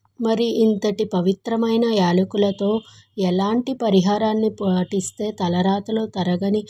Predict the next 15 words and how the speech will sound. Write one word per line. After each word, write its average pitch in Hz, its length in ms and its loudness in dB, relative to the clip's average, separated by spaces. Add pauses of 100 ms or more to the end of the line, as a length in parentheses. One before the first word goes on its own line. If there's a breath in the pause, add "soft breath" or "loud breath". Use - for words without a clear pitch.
(280 loud breath)
ఐశ్వర్యం 208 600 2
లభిస్తుందో 185 840 2
ఈ 202 300 2
వీడియోలో 190 640 0
తెలుసుకుందాం. 170 680 -2 (300)
ముందుగా 208 680 4 (400 loud breath)
ఈ 220 200 2
వీడియోకి 196 640 4
ఒక 226 200 0
లైక్ 180 380 2
కొట్టి 202 380 -4
మా 202 220 2
ఛానల్ని 185 640 0
సబ్స్క్రైబ్ 208 680 -4
చేసుకోండి. 170 680 -6